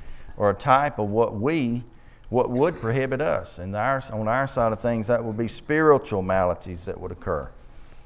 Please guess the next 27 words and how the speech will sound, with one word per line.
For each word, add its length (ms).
and 140
such. 360
So 200
faith 500
is 160
a 40
part 400
of 100
this. 280
Faith 260
is 140
a 60
huge 500
part 200
of 80
this. 280
It's 100
the 100
foundation 680
of 100
this. 340
And 180
these 280
men 280
come 420
before 420
him 400